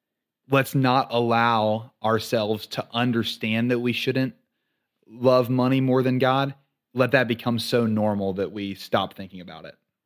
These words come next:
which is the point I'm making on the form and power thing too, is, like, sometimes things become so normal to us.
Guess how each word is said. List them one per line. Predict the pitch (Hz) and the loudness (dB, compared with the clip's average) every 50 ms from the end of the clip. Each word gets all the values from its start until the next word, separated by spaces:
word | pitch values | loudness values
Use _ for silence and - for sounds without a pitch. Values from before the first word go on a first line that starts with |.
| _ _ _ _ _ _ _ - | _ _ _ _ _ _ _ 2
which | - 151 143 | 4 4 4
is | 165 139 | 4 2
the | 135 135 | 2 0
point | - - 151 147 131 | 0 0 0 0 0
I'm | 120 120 120 117 | 0 -2 -2 -2
making | 117 117 113 117 113 107 | -2 -2 -2 -2 -2 -2
on | 104 104 107 | -2 -2 -2
the | 104 | -2
form | 92 - - 117 113 107 104 | -4 -4 -2 0 0 0 0
and | 92 92 | -2 -4
power | - - 131 131 120 131 113 | -2 0 0 2 2 2 0
thing | - - 117 107 101 95 | 0 0 -2 -4 -4 -4
too, | - - 127 117 107 98 | -2 0 0 0 0 0
is, | 95 107 107 | -2 -2 -2
like, | 123 104 98 - - - - _ | -2 -2 -2 -6 -12 -20 -20 _
sometimes | - 160 156 160 147 165 156 139 135 - | 0 2 2 2 2 2 2 0 0 0
things | - 143 139 117 | 0 -2 -2 -2
become | - 135 117 - 131 131 123 | -2 -4 -4 -2 -4 -4 -4
so | - - - 147 135 131 | -4 -2 0 2 2 2
normal | 123 120 120 135 143 131 110 | 2 2 2 2 2 0 -2
to | - - 80 | -4 -6 -10
us. | 80 78 - - | -12 -14 -16 -20